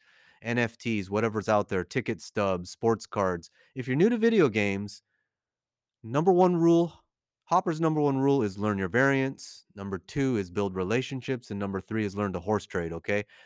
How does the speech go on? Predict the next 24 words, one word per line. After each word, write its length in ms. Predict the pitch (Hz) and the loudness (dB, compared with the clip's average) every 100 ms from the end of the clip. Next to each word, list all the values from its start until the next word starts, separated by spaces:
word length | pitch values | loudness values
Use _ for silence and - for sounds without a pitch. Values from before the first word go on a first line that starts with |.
| _ | _
So 560 | - - 139 131 127 117 _ _ _ _ - | -14 0 6 6 6 2 _ _ _ _ 0
number 220 | 143 214 | 4 8
one 200 | 202 196 | 8 8
rule, 220 | 160 147 | 6 4
learn 200 | 107 135 | 4 2
your 100 | 139 | 2
variants. 640 | 110 120 123 123 120 - - _ _ _ - | 2 2 2 0 -4 -12 -20 _ _ _ -18
That 420 | 98 131 147 123 | -2 0 0 -2
is 260 | 131 120 104 | -6 -6 -4
the 120 | 110 | -4
most 420 | 98 98 92 - | -2 -2 -2 -6
valuable, 880 | 90 85 110 117 123 123 123 123 117 | -14 0 4 6 6 2 0 -2 -2
priceless 760 | - - 120 117 - 117 107 - | -6 0 2 2 -2 -6 -6 -8
information 920 | 113 110 113 104 101 101 95 104 95 | -8 -6 -4 -2 -2 -2 -4 -6 -4
that 160 | 92 87 | -2 -4
is 180 | 82 | -6
sitting 500 | - - 113 107 95 | -8 -2 -2 -2 -4
right 400 | 92 110 127 127 95 | -2 2 2 2 -2
there 160 | 110 104 | -2 -2
in 100 | 98 | -2
front 220 | 104 98 | -2 0
of 20 | |
your 180 | 95 90 | 0 0
eyes 360 | 90 90 87 | 0 0 -4